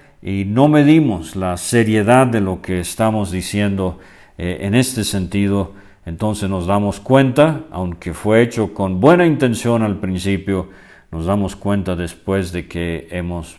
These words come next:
pecado. Entonces, eh, ¿qué sucedía? Dice el versículo cinco y versículo seis, aquí está lo que tenía que ofrecerse.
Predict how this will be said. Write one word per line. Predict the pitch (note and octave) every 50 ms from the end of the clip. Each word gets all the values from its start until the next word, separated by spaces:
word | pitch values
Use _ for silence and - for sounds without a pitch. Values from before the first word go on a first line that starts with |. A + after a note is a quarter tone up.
| _ _
pecado. | - F2 D#2+ - F2 E2+ D#2+ C#2 A#1 - - - _ _ _ - - - - - - - - - - _ _ _ _ -
Entonces, | A#2 A#2 F3 F3+ F3 F3+ E3+ D#3 C#3+ - - - - C#3+
eh, | C#3 C3 B2+ C3
¿qué | F3+ F3
sucedía? | F3 - E3 - - D#3 D3 D#3 D3+ C3+ G2 E2+
Dice | E2+ A#2+ B2 - D3+
el | C#3 C3
versículo | C3 B2 A2+ - C#3+ C3+ C3+ C#3+ C3 B2+
cinco | B2+ B2+ C3 C3+ C3+ B2+ - C#3+ C#3
y |
versículo | A#2+ A2 G2 - - A#2+ G#2+ - A#2 G#2+ G2+
seis, | - - G#2+ A2 B2 B2+ -
aquí | G#2 F#2 - - A#2+
está | A#2 A#2+ - - A2 G#2+ G#2 G2 - - - - - - - - - -
lo | F2+ F#2 F#2 F2+ F#2
que | - G2+ F#2+ F#2 F#2 F2+ F2+ -
tenía | G2 G2 G#2 G#2+ A2+ A2 G2
que | - - F#2 F#2 F2 E2+ - -
ofrecerse. | F#2+ F2 - F#2+ F#2+ - - B2+ B2+ A#2+ A#2+ - - D3+ F3 E3+ E3